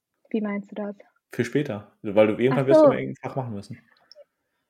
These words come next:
Speaker 1: Ja, das stimmt. <laughs> Das stimmt. Aber ja, das war ein kleines Highlight,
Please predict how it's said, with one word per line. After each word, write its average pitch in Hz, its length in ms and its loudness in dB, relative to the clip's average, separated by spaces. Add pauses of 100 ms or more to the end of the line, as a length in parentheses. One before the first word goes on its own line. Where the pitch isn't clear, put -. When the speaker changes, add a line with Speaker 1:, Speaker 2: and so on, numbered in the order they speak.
(140)
Speaker 1:
Ja, 220 360 0 (140)
das 220 160 -10
stimmt. 196 320 -10 (160)
<laughs> 302 400 2 (460)
Das 247 180 -2
stimmt. 214 320 -4 (540)
Aber 226 420 2 (720)
ja, 202 160 0
das 220 200 -2
war 254 80 6
ein 269 160 2
kleines 233 420 -6
Highlight, 220 440 -8